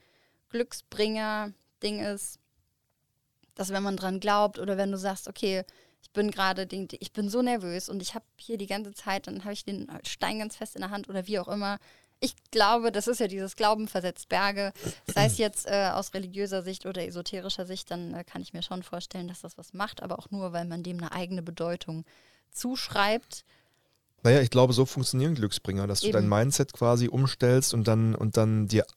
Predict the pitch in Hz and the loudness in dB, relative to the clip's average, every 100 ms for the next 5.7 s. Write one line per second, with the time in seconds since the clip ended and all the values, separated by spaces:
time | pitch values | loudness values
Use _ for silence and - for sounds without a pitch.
0 | - 120 135 127 107 101 95 - 104 101 | 4 8 8 8 8 8 8 4 4 2
1 | - 104 98 104 104 127 120 131 131 110 | 2 0 2 2 4 4 4 4 6 8
2 | 117 120 110 117 107 113 127 - 127 135 | 8 8 6 4 2 2 4 2 0 0
3 | 120 117 - 165 107 90 87 92 87 90 | 0 0 2 2 2 0 0 -2 -2 -4
4 | - 95 95 - - - - - 117 73 | -4 -2 0 2 0 0 0 2 0 -2
5 | 110 90 85 87 85 80 90 | -6 -4 -6 -4 -4 -2 -4